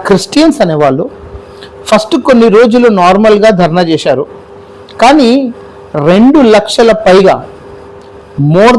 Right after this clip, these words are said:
than two lakh people ఈ ప్రొటెస్ట్లో పాల్గొన్నారండి.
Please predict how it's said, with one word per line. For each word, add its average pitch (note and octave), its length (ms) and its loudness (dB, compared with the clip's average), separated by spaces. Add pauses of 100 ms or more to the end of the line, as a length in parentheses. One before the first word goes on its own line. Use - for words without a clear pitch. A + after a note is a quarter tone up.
than B3 120 2 (140)
two G#3 120 2 (100)
lakh G3 180 -2 (100)
people A#3 320 2 (580)
ఈ G3 40 2 (140)
ప్రొటెస్ట్లో A3 520 -2 (140)
పాల్గొన్నారండి. E3+ 680 0